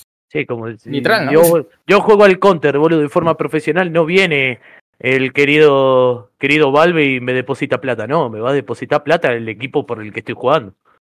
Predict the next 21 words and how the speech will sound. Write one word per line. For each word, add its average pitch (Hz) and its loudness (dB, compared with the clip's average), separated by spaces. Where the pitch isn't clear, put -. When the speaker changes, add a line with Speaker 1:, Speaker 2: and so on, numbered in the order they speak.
Speaker 1:
Mm, 107 -14
ahí 113 -4
es 170 0
donde 131 -6
está 127 -4
el - 0
Speaker 2:
Claro, 131 0
Speaker 1:
tema. 147 -6
Speaker 2:
obviamente. 127 -6
Speaker 1:
La, 120 -2
la 135 0
única 247 4
recompensa 214 0
que 190 4
te 202 2
da 226 6
el 226 4
juego 233 2
es: 165 0
si - -6
jugás, 320 2